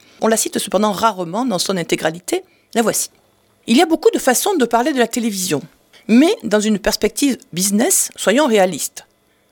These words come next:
La base, le métier de T F un, c'est d'aider Coca-Cola, par exemple, à vendre son produit. Or, pour qu'un message publicitaire soit perçu,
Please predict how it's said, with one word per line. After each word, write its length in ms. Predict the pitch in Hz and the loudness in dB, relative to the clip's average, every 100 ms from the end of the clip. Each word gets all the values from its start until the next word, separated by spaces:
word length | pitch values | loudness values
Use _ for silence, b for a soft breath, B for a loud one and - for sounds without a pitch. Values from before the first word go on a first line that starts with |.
| - | -10
La 140 | - | -4
base, 440 | 151 151 165 226 311 - b b b | 0 0 0 -2 -8 -12 b b b
le 120 | 175 | 0
métier 380 | 196 226 - 254 | 2 0 0 0
de 80 | 151 | 0
T 260 | - 151 | 2 0
F 200 | - - | 0 -2
un, 160 | 269 381 _ B B | -2 -2 _ B B
c'est 380 | - - 311 320 - | -6 -2 2 0 -2
d'aider 360 | 175 196 220 | -2 0 0
Coca-Cola, 600 | 226 160 - 139 196 240 285 | 0 -2 -2 -4 0 0 0
par 180 | - | 0
exemple, 480 | 190 208 277 330 330 - B B - | -2 0 0 0 -4 -6 B B -2
à 120 | 240 | 0
vendre 320 | 240 339 214 | 0 -2 -4
son 180 | - 196 | -4 -6
produit. 400 | - 175 - - _ _ - | -4 -4 -6 -18 _ _ -4
Or, 360 | 392 440 - - _ _ _ | -2 -2 -6 -20 _ _ _
pour 160 | 269 - | -6 0
qu'un 120 | 247 | 2
message 440 | 240 233 240 220 | 2 4 2 0
publicitaire 520 | - 170 - 180 202 | -8 -8 -6 0 0
soit 160 | - - | 0 -6
perçu, 520 | - 190 - - 339 | -4 -2 -2 0 -2